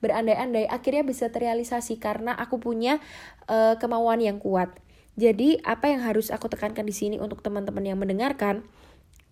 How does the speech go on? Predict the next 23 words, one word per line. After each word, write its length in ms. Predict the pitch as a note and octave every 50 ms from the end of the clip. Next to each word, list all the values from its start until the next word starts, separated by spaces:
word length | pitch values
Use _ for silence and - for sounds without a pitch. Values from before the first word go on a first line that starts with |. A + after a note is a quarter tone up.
| _ _ _ _
bahwa 480 | - G#3 G3+ G3+ G3+ G#3 G#3+ A#3 A#3+ A#3 - - - - -
kalau 240 | D4+ D#4 D4 D4
kita 160 | - E4 - D4+
bermimpi 480 | C4 C#4 C4 C4 C4+ C#4 C#4+ F4 E4+
ya 160 | D4 A#3+ A3+ - - - - -
jangan 240 | - A3+ G#3+ A3 A3+
cuman 160 | B3+ A#3+ A#3
mimpi, 480 | A#3+ B3+ C4+ C4+ A#3+ A#3 G#3+ G#3 G3+ - - - -
tapi 240 | C#4+ C#4+ D4+ D#4+ D#4+
cari 240 | D#4+ D4 D4 D4 C#4+
peluang 320 | - C#4+ C#4+ C#4+ C4+ C4+ - -
itu 160 | C4+ C#4 C4+
sampai 320 | - B3+ A#3 A3+ A3+ G#3
dapat. 320 | G3+ F#3+ F#3+ - F3+ F3+ F3+ - - _ - - _ - - _ _ _ - _ - - - - - - -
Setiap 400 | - - - C4 C4+ C4 C4 C4
ada 240 | - - A#3+ A3 A3
kemauan, 560 | G#3+ - A#3 B3 C4+ D4 D4+ D4 B3 A3+ A#3
pasti 320 | A#3+ C#4+ D4 C#4 - - D#4
ada 240 | - A3+ A3 G#3+ F#3+
jalan, 400 | - G3 F3+ F3 E3+ F3 - - -
pasti 400 | C#4+ D4+ D4+ - - - - D#4
ada 240 | D4 B3 G#3+ G3+ G3
jalan. 320 | F#3+ F#3 F3 F3 E3 F3